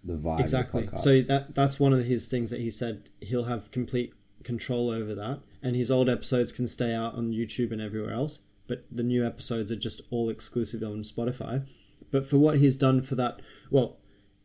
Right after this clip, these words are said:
Speaker 2: I, I use this relatively towards us. If we have a medium sort of budget, I guess
Speaker 1: Yeah.
Speaker 2: he's got a, you know, a relatively large budget, maybe
Speaker 1: <laughs>
Speaker 2: medium to large, and he's lose-, already losing control. So
Speaker 1: Yeah,
Speaker 2: I'm
Speaker 1: exactly.
Speaker 2: quite glad we're
Speaker 1: We're
Speaker 2: just
Speaker 1: on the
Speaker 2: staying
Speaker 1: edge. We're on the
Speaker 2: independent.
Speaker 1: precipice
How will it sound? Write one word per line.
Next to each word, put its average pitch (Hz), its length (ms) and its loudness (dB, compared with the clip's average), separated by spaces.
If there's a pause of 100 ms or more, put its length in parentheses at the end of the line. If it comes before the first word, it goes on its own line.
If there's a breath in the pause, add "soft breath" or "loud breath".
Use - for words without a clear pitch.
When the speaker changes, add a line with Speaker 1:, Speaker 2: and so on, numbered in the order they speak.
(160)
Speaker 2:
I, - 80 -10
I - 260 -2
use 139 220 10
this 131 160 0
relatively 120 420 0
towards 110 300 -6
us. 110 180 -8
If 139 160 0
we 147 160 10
have 135 160 8
a 123 60 2
medium 117 580 0
sort 104 160 -6
of - 100 -10
budget, 113 400 -6
I 123 140 -2
guess 120 240 -2
Speaker 1:
Yeah. 120 140 12
Speaker 2:
he's 113 120 2
got 117 300 -4
a, 131 120 -2 (100)
you 131 80 2
know, 113 160 -4 (180)
a 123 80 -4
relatively 123 560 0
large 110 480 -4
budget, 120 400 2
maybe 117 200 2
Speaker 1:
<laughs> 113 120 2
Speaker 2:
medium 117 320 0
to 127 100 -4
large, 123 400 -2 (540 loud breath)
and 131 140 6
he's 135 240 8
lose-, 139 280 10
already 139 400 12
losing 123 320 6
control. 120 460 0 (720 loud breath)
So 110 120 4
Speaker 1:
Yeah, 147 80 10
Speaker 2:
I'm - 40 12
Speaker 1:
exactly. 107 580 6
Speaker 2:
quite - 100 -12
glad 120 320 0
we're 117 120 0
Speaker 1:
We're 143 120 10
Speaker 2:
just 175 100 10
Speaker 1:
on 180 80 10
the 139 100 12
Speaker 2:
staying 110 100 10 (160)
Speaker 1:
edge. 92 80 4
We're 135 160 6
on 151 60 6
the 127 80 8
Speaker 2:
independent. - 80 -2
Speaker 1:
precipice 120 580 4